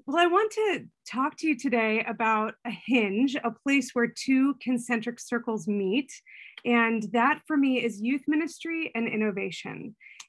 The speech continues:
And I'll first give you a sense of, I want to invite you a little bit on a journey that I have been through for the last three years in some of my work with the Institute for Youth Ministry. I want to give you the sense of a project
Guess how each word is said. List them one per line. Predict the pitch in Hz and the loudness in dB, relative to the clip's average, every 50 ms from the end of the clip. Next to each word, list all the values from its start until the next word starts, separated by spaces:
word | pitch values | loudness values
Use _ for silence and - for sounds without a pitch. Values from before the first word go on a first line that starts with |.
| _ - | _ 0
And | 247 247 240 240 240 240 240 233 240 240 - | 2 4 4 4 4 4 4 2 2 0 0
I'll | 233 254 247 - | -2 -2 -2 0
first | - 349 370 349 - - - | 0 2 2 0 0 0 0
give | 403 294 294 | 2 4 4
you | 294 277 269 | 4 4 4
a | 247 | 2
sense | 247 - - - 214 208 226 247 240 - - - | 0 -2 -4 -2 0 0 0 -2 -2 -4 -6 -4
of, | 233 233 226 | -4 0 0
I | 233 240 | 2 2
want | 254 262 254 | 4 2 2
to | 233 | 2
invite | 233 208 214 226 - 254 | 2 2 2 0 0 2
you | 269 285 294 233 | 0 0 0 0
a | |
little | 240 220 254 277 269 | -2 -2 -2 -2 0
bit | 294 285 | 0 2
on | 277 254 240 | 2 2 2
a | 214 | 0
journey | 175 170 208 196 196 208 233 269 294 302 - | -2 -2 -4 -4 -2 0 2 2 2 0 0
that | 254 233 | -2 -2
I | 214 208 | -2 -2
have | 185 208 202 175 - | -2 -6 -10 -6 -2
been | 208 208 240 240 233 | 0 2 2 0 0
through | 220 208 196 185 - - | 0 -2 -2 -2 -4 -6
for | 202 | -6
the | 202 196 | -4 -2
last | 202 202 208 220 214 - - | -2 -2 -2 -2 -4 -6 -4
three | 233 220 202 | -4 -2 -2
years | 196 202 190 196 196 - | -2 -2 -4 -4 -6 -8
in | - 202 180 | -8 -10 -10
some | 165 - 226 220 | -8 -6 -4 -4
of | 226 214 | -4 -2
my | 214 202 185 185 | -4 -4 -4 -4
work | 180 247 262 233 233 - | -4 -2 -4 -4 -4 -6
with | 220 - | -8 -6
the | - 208 - | -6 -6 -4
Institute | 226 214 214 - 175 - - 214 - - | -6 -6 -8 -10 -14 -12 -12 -12 -10 -6
for | 214 | -4
Youth | 208 233 285 294 - - | -2 -2 -2 -2 -2 -4
Ministry. | 214 196 185 165 - - - 190 185 190 202 208 - - - - - - - - - _ - | -4 -4 -4 -6 -10 -10 -8 -8 -6 -8 -8 -10 -14 -20 -20 -20 -20 -20 -20 -20 -20 _ -4
I | 247 | 0
want | 247 262 | 2 2
to | 269 226 | 2 4
give | 240 285 240 | 2 2 2
you | 294 330 320 | 2 0 0
the | 294 311 | 0 -4
sense | 277 - - 247 240 240 | -4 -2 -2 0 0 0
of | 226 214 | 0 -4
a | 214 | -4
project | 208 - - - - 220 220 226 220 220 196 170 - | -6 -8 -14 -8 -4 -4 -4 -2 -2 -4 -6 -6 -8